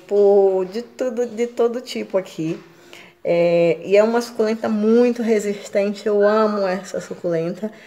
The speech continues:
É, ela foi uma das primeiras que eu tive e eu quis mostrar ela também porque muita gente tem ela. E eu digo outra coisa pra vocês. Essa suculenta aqui eu nunca comprei ela,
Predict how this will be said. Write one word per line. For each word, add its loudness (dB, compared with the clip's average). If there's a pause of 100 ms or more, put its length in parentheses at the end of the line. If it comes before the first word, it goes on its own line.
(380)
É, 4
ela 4
foi 0
uma 2
das 2
primeiras 0
que 0
eu 4
tive -6 (380)
e 2
eu 6
quis -4
mostrar 0
ela 4
também 0
porque 0
muita 2
gente 0
tem -2
ela. 0 (840)
E 2
eu 6
digo 0
outra 0
coisa 0
pra 0
vocês. 0 (540)
Essa 0
suculenta 0
aqui 2
eu 6
nunca -2
comprei 0
ela, 4